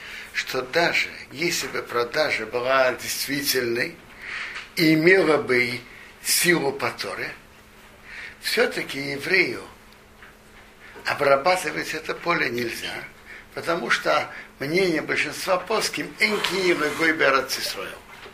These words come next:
Не еврей, у него нету киньяна в Эрец Исроил снять законы Торы.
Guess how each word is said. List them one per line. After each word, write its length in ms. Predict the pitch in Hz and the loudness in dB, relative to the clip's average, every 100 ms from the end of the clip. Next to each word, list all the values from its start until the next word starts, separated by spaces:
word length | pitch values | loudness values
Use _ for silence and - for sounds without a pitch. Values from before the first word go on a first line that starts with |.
| - - - - - | -18 -20 -20 -20 -10
Не 300 | 175 226 208 | -6 -4 -4
еврей, 340 | 175 208 202 | -4 -4 -2
у 260 | 185 - 147 | -4 -6 -6
него 300 | 147 160 180 | -6 -4 -4
нету 360 | 156 180 - | -2 -4 -4
киньяна 640 | 117 165 170 175 196 170 143 | -6 -2 0 2 2 0 2
в 80 | |
Эрец 340 | 156 160 160 - | 4 4 0 -2
Исроил 680 | 165 202 202 156 151 160 160 - - - - - - - | -4 -2 0 0 0 -4 -8 -14 -18 -18 -16 -16 -16 -6
снять 440 | - 143 160 170 | -4 -2 0 0
законы 460 | 156 127 - 117 107 | -2 -6 -6 -8 -10
Торы. 220 | - | -14